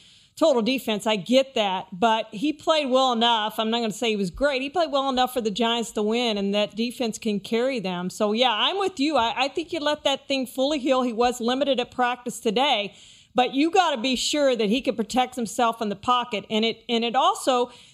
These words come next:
you know, the thing that makes Daniel Jones Daniel Jones is his mobility. And if he can't move and get outside the pocket and run for you, he's their second leading rusher right now. If he can't do all those things, I'm starting Colt McCoy.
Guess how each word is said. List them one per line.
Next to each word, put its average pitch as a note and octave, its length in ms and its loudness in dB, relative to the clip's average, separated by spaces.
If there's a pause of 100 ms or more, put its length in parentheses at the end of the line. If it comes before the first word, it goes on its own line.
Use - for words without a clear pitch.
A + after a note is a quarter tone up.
you D#4+ 120 0
know, D4 80 4
the C#4 100 4
thing G#4 280 2
that D4 160 0
makes D4+ 300 2
Daniel C#4+ 340 2
Jones C4 340 0
Daniel B3+ 360 0
Jones A#3+ 580 0
is B3+ 180 -2
his B3+ 120 -4
mobility. B3 760 0
And A3+ 100 0
if B3 80 -6
he D4+ 80 -4
can't F4 380 -4
move D#4 320 0
and B3 160 -2
get C#4+ 100 0
outside C#4+ 420 0
the A#3 60 -4
pocket A#3+ 440 -2
and A#3 100 -2
run B3+ 180 0
for A#3+ 200 -2
you, A#3+ 100 -4
he's A#3+ 160 -6
their B3+ 100 0
second C#4 360 -4
leading B3 280 0
rusher B3+ 340 0
right G#3+ 220 0
now. A3 280 -2 (260)
If A3 140 -4
he D#4+ 100 2
can't D#4+ 320 0
do C#4 160 2
all D#4 260 4
those A#3+ 260 0
things, A#3 420 -2
I'm D4 200 -2
starting E4 400 0
Colt C#4+ 340 2
McCoy. A#3 560 -2